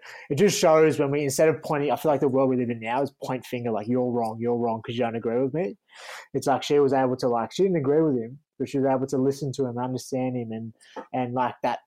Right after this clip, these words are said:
like, almost, like, human, human contact and human connection. Um, and he left the white, white supremacists. Um, other people, Lydia Lastilla, she's a fantastic, absolute superhero.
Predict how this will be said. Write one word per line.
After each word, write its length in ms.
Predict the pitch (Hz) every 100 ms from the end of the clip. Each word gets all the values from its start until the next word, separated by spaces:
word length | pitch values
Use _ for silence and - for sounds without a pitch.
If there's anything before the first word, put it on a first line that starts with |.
| -
like, 220 | 123 -
almost, 300 | 147 135 131
like, 120 | 127
human, 640 | - 143 151 147 113 117 120
human 300 | 151 135 123
contact 480 | - 131 - 120 -
and 100 | 113
human 280 | 135 127 120
connection. 580 | 123 117 - 117 110 127 - - - - -
Um, 240 | 120 120
and 100 | 120
he 120 | 127
left 420 | 123 127 123 - -
the 80 |
white, 280 | 123 123 117
white 260 | 135 131 123
supremacists. 720 | - 147 131 - 113 - - -
Um, 220 | 135 139
other 180 | 160 170
people, 300 | 165 160 165
Lydia 300 | 165 165 160
Lastilla, 580 | 151 143 156 147 147 135 - _ - - _ _ _
she's 160 | - 143
a 60 |
fantastic, 500 | 135 143 135 135 -
absolute 300 | 135 - 139
superhero. 680 | 139 139 127 127 131 127 127